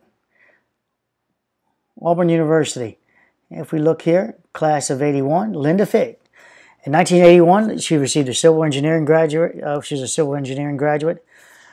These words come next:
who has spent her career building, uh, bridges around the world, et cetera, et cetera. She's a graduate. As president and C E O of Figg, is ultimately responsible for bridges in forty-two states, blah, blah, blah. Um,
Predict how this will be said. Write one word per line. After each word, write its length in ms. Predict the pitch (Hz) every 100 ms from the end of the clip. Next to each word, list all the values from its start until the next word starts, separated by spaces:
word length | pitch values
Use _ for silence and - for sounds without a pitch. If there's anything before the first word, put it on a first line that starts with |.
| _
who 100 | 147
has 80 | 131
spent 180 | 180 165
her 80 |
career 280 | 151 151 160
building, 420 | 147 156 151 143
uh, 240 | 143 135 135
bridges 400 | 127 170 190 151
around 240 | 151 165
the 60 | 165
world, 340 | 185 147 113 - _ _ _ - - _ _
et 100 | 113
cetera, 260 | - 131 131
et 100 | -
cetera. 400 | 180 135 120 - _
She's 300 | - 156 135
a 60 | 147
graduate. 420 | 175 180 120 131
As 120 | -
president 380 | - 185 180 190
and 80 | 156
C 200 | 175 165
E 60 |
O 100 | 160
of 140 | 160 -
Figg, 240 | 185 185
is 100 | 131
ultimately 340 | 165 165 156
responsible 480 | 147 - 160 160 151
for 60 | 127
bridges 360 | 147 151 151
in 80 | 139
forty-two 440 | 113 139 135 - 123
states, 420 | - 190 185 -
blah, 240 | - 127
blah, 120 | 117
blah. 400 | 110 165 180 170 - _ - - _ _ _ -
Um, 580 | 143 135 131 131 139